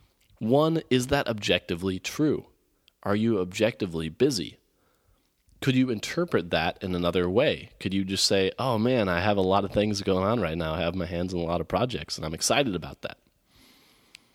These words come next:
That's a different interpretation on the exact same facts of the situation,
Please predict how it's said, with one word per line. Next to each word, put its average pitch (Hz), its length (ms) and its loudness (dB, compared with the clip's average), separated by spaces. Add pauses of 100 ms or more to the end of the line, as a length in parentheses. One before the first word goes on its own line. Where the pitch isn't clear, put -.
(560)
That's 123 220 4
a 127 40 -4
different 107 300 2
interpretation 104 760 -2
on 85 420 0 (180)
the 92 160 -2
exact 87 380 0
same 87 240 -2
facts 95 360 0
of 85 60 -4
the 78 60 -2
situation, 98 640 0